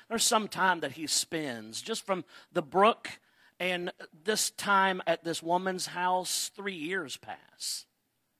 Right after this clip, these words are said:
So there's some time that he is there, and the relationship that he would have had with this family and the way he handles the boy by carrying him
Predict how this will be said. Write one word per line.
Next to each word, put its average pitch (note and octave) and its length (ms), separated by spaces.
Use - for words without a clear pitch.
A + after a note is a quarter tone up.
So G#3 140
there's A3 120
some G#3 220
time F3+ 320
that D3 140
he D#3 160
is C#3+ 220
there, D#3+ 300
and D3 80
the D#3 80
relationship E3+ 760
that D#3+ 80
he D#3+ 120
would D3+ 140
have B2+ 80
had F3 340
with F#3+ 220
this F3+ 180
family G3+ 380
and G#3 80
the - 20
way B3 120
he B3 120
handles A3 560
the D#3+ 100
boy C#3 260
by D3+ 120
carrying A#3 520
him D3+ 100